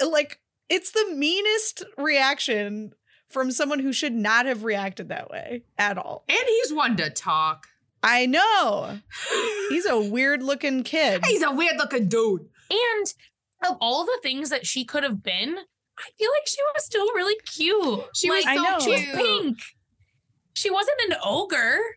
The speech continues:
Speaker 1: Right. And also, like, they had spent so much time together at this point. They were very close.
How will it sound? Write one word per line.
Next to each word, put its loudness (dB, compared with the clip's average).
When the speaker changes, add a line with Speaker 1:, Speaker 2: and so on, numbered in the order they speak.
Speaker 1:
Right. 2
And -2
also, 0
like, 0
they 0
had 0
spent -2
so 0
much -4
time -2
together -2
at -8
this -2
point. -2
They -2
were -2
very -2
close. -4